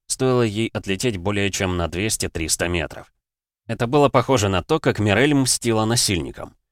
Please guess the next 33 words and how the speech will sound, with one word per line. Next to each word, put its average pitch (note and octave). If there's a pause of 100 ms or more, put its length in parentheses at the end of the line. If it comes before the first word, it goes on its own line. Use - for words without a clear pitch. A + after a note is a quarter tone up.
(340)
Та C3
не D3+
давала C#3+
им C3+
возможности B2
насладиться G#2+
ее G2
страданиями A2
во G#2
время F#2+
насилия. G2+ (360)
Настя D#3
же D#3
висела A2+
на F#2
столбе, D#2+ (300)
и -
ее E2
тело F#3+
не F3
реагировало A2
ни F2+
на F2
кнут, B2
ни G2
на E2
камни, A#2+
которые G2
били G2+
ее E2+
в G#2
многострадальное E2
тело. D#2+